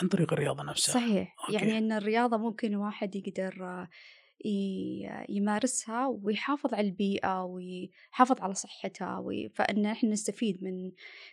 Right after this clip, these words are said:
Speaker 2: تكون هذه الأنشطة الر-، الأنشطة اللي إحنا نسويها نقدر نغير فيها سلوك آخر
Speaker 1: طيب، بس
Speaker 2: ونحافظ على البيئة.
Speaker 1: جميل، جميل. آم،
Speaker 2: مم.
Speaker 1: طيب، ليش، بس ممكن سؤال
Speaker 2: مم.
Speaker 1: في بالي أنا، ليش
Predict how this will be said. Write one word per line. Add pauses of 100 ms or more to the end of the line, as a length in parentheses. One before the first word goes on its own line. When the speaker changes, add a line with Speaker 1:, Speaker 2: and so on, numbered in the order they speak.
Speaker 2:
تكون
هذه
الأنشطة
الر-،
الأنشطة
اللي
إحنا
نسويها
نقدر
نغير
فيها
سلوك
آخر (380)
Speaker 1:
طيب،
بس
Speaker 2:
ونحافظ
على
البيئة. (140)
Speaker 1:
جميل، (120)
جميل.
آم،
Speaker 2:
مم.
Speaker 1:
طيب،
ليش،
بس
ممكن
سؤال (100)
Speaker 2:
مم.
Speaker 1:
في
بالي
أنا،
ليش